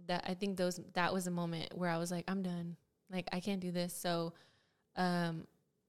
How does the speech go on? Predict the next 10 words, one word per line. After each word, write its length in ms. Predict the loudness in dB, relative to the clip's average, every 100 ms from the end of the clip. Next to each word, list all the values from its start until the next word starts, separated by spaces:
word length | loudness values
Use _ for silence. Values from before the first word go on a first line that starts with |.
| _ _ _ 0
I 100 | 4
worked 300 | 6 4 2
with 180 | 0 0
a 40 |
friend, 460 | -2 0 2 0 -4 -10 _ _ _ -2
and 180 | 0
she 380 | 0 -2 -4 -6 -6
invited 460 | -4 -2 -2 -2
me 200 | 0 0 2
again. 460 | 2 0 0 -4